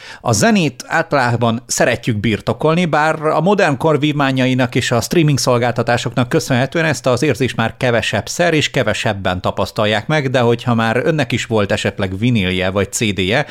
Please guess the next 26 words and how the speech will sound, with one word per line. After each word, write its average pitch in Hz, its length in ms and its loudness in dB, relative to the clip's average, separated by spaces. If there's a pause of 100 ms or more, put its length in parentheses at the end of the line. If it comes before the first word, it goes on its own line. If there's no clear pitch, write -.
(240)
akkor 139 340 0
tudta, 139 240 -4
hogy 113 120 2
milyen 113 240 2
érzés 98 440 0
megszerezni 90 640 -2
egy 87 120 -2
zenét. 90 500 -6
Na - 80 0
most 117 220 0
ebben 165 280 0
a 117 120 0
korban 139 520 0 (280)
a 110 80 -4
zene 127 400 0
megszerzése 110 920 -2
és 98 140 -2
birtoklása 127 840 -2
leginkább 110 460 -2
csak 120 200 -4
ezeken 110 340 -2
a 104 100 0
kottákon 98 560 -4
keresztül 95 440 -4
valósulhatott 92 720 -6
meg. 87 260 -4